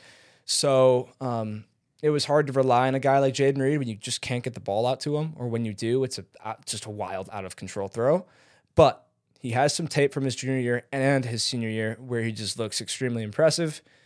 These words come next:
Um, just, again, all-around good player, great route tree for a college football player,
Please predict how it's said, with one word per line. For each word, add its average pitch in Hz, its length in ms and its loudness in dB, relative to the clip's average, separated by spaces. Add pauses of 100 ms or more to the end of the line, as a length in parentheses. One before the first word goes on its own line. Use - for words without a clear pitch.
(340)
Um, 104 340 -10 (260)
just, - 360 -6
again, 135 440 -2 (320)
all-around 147 600 8
good 135 240 0
player, 127 480 4
great 127 320 2
route 127 300 2
tree 123 300 0
for 120 200 -2
a 113 60 -2
college 120 320 0
football 120 260 -2
player, 113 460 0